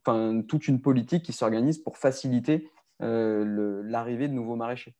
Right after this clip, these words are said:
Parce que s'il n'y a pas de débouché derrière et qu'on veut des maraîchers, euh, proches de la ville, mais que, euh, bah, les ter-, les parcelles sont plus chères et donc que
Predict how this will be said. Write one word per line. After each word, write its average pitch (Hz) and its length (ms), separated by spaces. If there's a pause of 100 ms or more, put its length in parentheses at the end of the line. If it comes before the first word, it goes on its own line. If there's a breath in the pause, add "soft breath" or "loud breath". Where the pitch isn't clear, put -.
Parce - 100
que 113 80
s'il - 160
n'y 123 40
a 113 60
pas 131 120
de 120 60
débouché 117 440
derrière 120 460 (340 loud breath)
et 104 80
qu'on 117 280
veut 113 340
des 117 140
maraîchers, 117 600 (260)
euh, 98 420 (220)
proches 127 300
de 117 100
la 117 140
ville, 131 240
mais 110 180
que, 120 400 (500 loud breath)
euh, 95 400
bah, 95 180
les 107 180
ter-, 107 220
les 107 340
parcelles 110 380
sont 107 160
plus 113 160
chères 127 360
et 107 80
donc 120 380
que 117 340